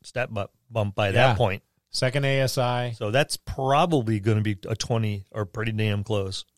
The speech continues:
Speaker 2: Yep. Yeah, if you're doing, you know, if you're doing that, uh, uh, that, that stat array that they have in, like, D and D Beyond, you know,
Speaker 1: Yep.
Speaker 2: hopefully you're putting your higher stat and wisdom if you're gonna be a cleric.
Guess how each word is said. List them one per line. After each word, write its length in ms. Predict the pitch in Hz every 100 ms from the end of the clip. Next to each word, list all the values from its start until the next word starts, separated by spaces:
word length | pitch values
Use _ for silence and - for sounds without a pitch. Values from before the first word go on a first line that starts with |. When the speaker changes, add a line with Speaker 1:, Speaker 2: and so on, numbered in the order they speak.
| _
Speaker 2:
Yep. 220 | 110 117 - _ _ _ _ _ _ _ _ -
Yeah, 220 | 131 131
if 100 | 120
you're 80 | 120
doing, 440 | 120 123 120 117 - _
you 100 | 113
know, 140 | 104 98
if 120 | 90
you're 300 | 101 101 101
doing 260 | 95 101 95
that, 260 | 92 92 87
uh, 340 | 87 87 85 - 104
uh, 240 | 85 78 - _ _
that, 220 | 87 80 -
that 180 | - 87
stat 380 | - - 98 95
array 280 | 90 87 87
that 200 | 82 -
they 80 | 87
have 200 | 85 85
in, 100 | 82
like, 180 | 82 82
D 160 | 87
and 100 | 85
D 100 | 85
Beyond, 520 | 85 82 85 85 85 87
you 60 |
know, 120 | 87
Speaker 1:
Yep. 120 | 87 110
Speaker 2:
hopefully 220 | 98 90
you're 120 | 85
putting 300 | - 104 82
your 100 | 90
higher 300 | 82 90 90
stat 340 | 85 - 90 87
and 80 | 95
wisdom 360 | 95 92 87 87
if 140 | -
you're 60 | 90
gonna 140 | 87
be 120 | 90 87
a 60 |
cleric. 440 | - 92 92 87